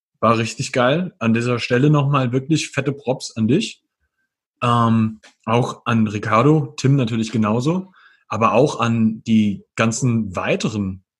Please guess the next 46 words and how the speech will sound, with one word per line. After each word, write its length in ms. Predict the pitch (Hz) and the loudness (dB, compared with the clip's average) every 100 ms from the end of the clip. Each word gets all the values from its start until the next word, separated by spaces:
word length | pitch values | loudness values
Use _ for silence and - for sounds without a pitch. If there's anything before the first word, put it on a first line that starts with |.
| - | -6
ähm, 520 | 98 95 92 90 85 _ | -4 -2 -4 -6 -10 _
Leute, 320 | 110 104 110 143 | -2 0 0 0
die 100 | 113 | 0
dann 160 | 104 | 0
im 100 | 104 | 0
Hintergrund 480 | 117 160 147 120 117 | 2 2 2 0 0
noch 160 | 110 - | -2 -2
vielleicht 300 | 120 127 - | -2 -2 0
irgendwelche 340 | 175 175 156 | 0 2 0
kleinen 380 | - 123 202 143 | -2 -2 0 0
Sachen 260 | 107 107 | -2 -8
gemacht 320 | 98 95 95 - | -8 -8 -10 -10
haben. 160 | 95 | -10
So 200 | 95 95 - - - _ | -8 -10 -12 -20 -20 _
jetzt 200 | 110 - | -12 -2
mal 200 | 113 110 | 2 2
als 200 | 104 101 | 2 -2
Beispiel, 540 | 107 123 - 117 101 - | -2 -2 0 0 0 -6
äh, 260 | - 101 95 | -8 -4 -4
Go 140 | 110 | 0
Nation, 460 | 113 123 - 135 95 _ _ - | 2 2 2 0 -2 _ _ -2
ähm, 400 | 104 101 95 92 _ _ _ - | 0 0 -2 -6 _ _ _ -8
wie 140 | 101 | -6
viel 240 | - 117 | 0 0
die 200 | 110 113 | 2 2
dann 240 | 113 117 110 | 4 2 2
auch 220 | 107 110 | 0 -2
noch 220 | 113 - | -4 -4
im 240 | - 104 95 | -6 -4 -2
Endeffekt 420 | 113 117 113 - | -2 -2 -4 -6
auch 140 | 98 | -8
möglich 400 | 104 135 151 131 | -2 0 0 -4
gemacht 320 | 117 113 110 | -2 -2 -2
haben 100 | 113 | -2
mit 140 | 110 113 | -2 -2
den 80 | 117 | -4
Shirts, 580 | - 117 123 123 120 | -2 2 4 2 0
mit 160 | 120 113 | -4 -2
den 120 | 120 | -2
Masken 500 | 117 113 - 120 113 | -2 -4 -6 -2 2
und 100 | 110 | 2
allem 220 | 107 110 | 2 0
drum 180 | 110 110 | 0 0
und 120 | 110 | -2
dran. 260 | 101 101 110 | -2 0 0
So, 240 | 107 104 | 0 -2